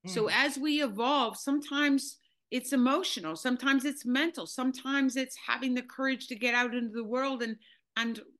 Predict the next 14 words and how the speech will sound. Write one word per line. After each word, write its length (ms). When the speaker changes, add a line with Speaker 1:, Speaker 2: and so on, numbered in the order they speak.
Speaker 1:
radically 600
be 200
who 140
you 160
are. 180
Sometimes 680
the 60
growth 400
edge 360
is 420
going 260
inside 480
yourself 480
and, 160